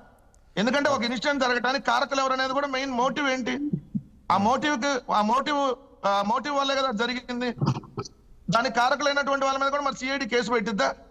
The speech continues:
అసలు ఇన్ని రోజులు ఏం చేశారు సార్? ఎంతమంది అరెస్ట్ చేశారు వా-, వాళ్ళందరినీ? మరి ఎ-, ఎ-, ఎందుకు అరెస్ట్ చేశారు? మీ వాళ్ళ, మీరు, మీరు, మీరు చేసిన ఎంక్వైరీ తప్ప ఇప్పుడు దాకా? మీ వల్ల చేత కాలేదా?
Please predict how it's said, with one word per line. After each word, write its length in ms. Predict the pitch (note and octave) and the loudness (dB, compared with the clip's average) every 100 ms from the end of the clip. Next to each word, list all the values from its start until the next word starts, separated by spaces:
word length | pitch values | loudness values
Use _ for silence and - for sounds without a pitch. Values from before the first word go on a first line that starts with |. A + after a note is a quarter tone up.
| - - - - | -20 -20 -4 0
అసలు 160 | A#3 C#4+ | 4 4
ఇన్ని 180 | C4+ | 4
రోజులు 260 | D#4+ E4+ D#4+ | 4 4 2
ఏం 160 | D4+ D4+ | 2 2
చేశారు 260 | C#4 G#3+ | 2 2
సార్? 140 | A3 A#3+ | 2 0
ఎంతమంది 380 | A#3 A#3+ C#4 | 0 0 2
అరెస్ట్ 240 | B3+ C4 C#4 | 2 2 0
చేశారు 240 | B3+ B3 | 0 2
వా-, 140 | G#3+ G#3 | 2 2
వాళ్ళందరినీ? 560 | G#3 G#3 G#3 F#3+ G#3 - - - - _ - - | 2 0 0 -2 -4 -6 -20 -20 -20 _ -20 -4
మరి 480 | G#3 B3 B3 A3 G3 | -2 0 0 0 0
ఎ-, 60 | A3 | -2
ఎ-, 360 | A3+ A#3 A3 | -2 -4 0
ఎందుకు 240 | A#3 D4 D4+ | 2 2 2
అరెస్ట్ 240 | C#4+ C#4 | 2 0
చేశారు? 420 | A3+ G3 F#3 F#3 - - - - F#2+ | -2 0 -2 -2 -6 -18 -20 -18 -6
మీ 200 | G3 A#3 | 0 2
వాళ్ళ, 200 | A3+ A#3+ | 2 0
మీరు, 220 | B3+ A#3 | -4 -2
మీరు, 160 | A#3 | -2
మీరు 200 | A#3 A#3+ | 0 0
చేసిన 220 | A#3 B3 C4+ | 0 0 0
ఎంక్వైరీ 300 | B3 C4+ C4+ | 0 -2 0
తప్ప 220 | A#3 - B3 | -2 0 -2
ఇప్పుడు 200 | A3+ A3+ | 0 -2
దాకా? 280 | A#3 B3+ - - - - - - | 0 -2 -6 -10 -20 -20 -16 -4
మీ 80 | A#3+ | 0
వల్ల 160 | A#3+ | 2
చేత 360 | C4+ B3+ A#3+ C4 | 2 0 -2 0
కాలేదా? 380 | B3 A3+ A#3 | -2 -2 -4